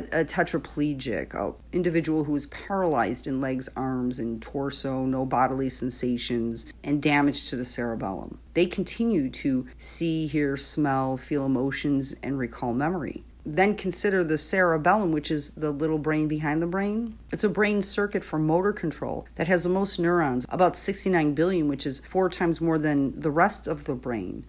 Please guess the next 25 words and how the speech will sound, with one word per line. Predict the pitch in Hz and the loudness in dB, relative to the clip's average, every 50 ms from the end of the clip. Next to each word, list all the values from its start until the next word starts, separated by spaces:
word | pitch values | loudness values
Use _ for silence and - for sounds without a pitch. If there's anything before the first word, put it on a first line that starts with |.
| - | -2
Now, | - 190 185 | 0 2 4
one | 185 208 226 214 | 4 4 4 4
would | 190 175 156 | 2 2 0
think | - - - 277 277 262 - - 160 147 | -4 -4 0 2 2 2 2 -2 -2 0
damage | 180 190 220 247 294 294 240 180 156 - - - | 2 4 4 6 6 4 4 2 0 -2 -4 -4
to | - 170 | -4 -2
the | 151 151 | -2 -2
cerebellum | 147 - - 151 139 131 127 127 131 123 123 123 123 123 123 - | -2 0 2 2 2 2 2 2 2 0 0 0 0 0 0 0
would | 151 170 165 165 | 0 0 0 0
affect | 160 - - 170 170 - | 0 0 -2 -4 -4 -4
consciousness. | - - - 247 262 254 - 214 - - 160 143 123 123 - - - - | -6 -2 0 0 0 0 -2 -4 -4 -2 -2 -2 -2 -4 -6 -10 -14 -12
However, | - - 202 214 214 185 175 165 | -4 2 4 4 6 6 6 4
it | 156 - | 4 4
doesn't. | - 185 226 277 311 277 233 180 139 | 6 8 8 8 8 6 2 2 2
Even | - 190 180 202 196 | 0 0 0 0 0
being | 190 202 202 185 165 | 0 0 0 0 0
born | 156 175 208 240 269 | 0 0 2 2 2
without | 285 - 180 170 156 147 | 2 2 2 2 2 2
a | |
cerebellum | 143 - - 160 151 147 147 147 151 143 143 139 135 131 127 139 - - | 0 0 0 2 2 2 0 0 0 0 0 0 0 0 -2 -2 -4 -4
does | - 160 151 156 | -2 -2 0 2
not | 170 156 147 147 - - | 2 2 2 2 0 -4
affect | 175 - - - 143 139 - - | -8 -6 -2 -2 -2 -2 -4 -6
the | 170 | -8
conscious | 165 - - 147 135 135 127 - 147 147 147 - - | -8 -4 -4 -2 -2 -2 -2 -4 -4 -6 -6 -6 -10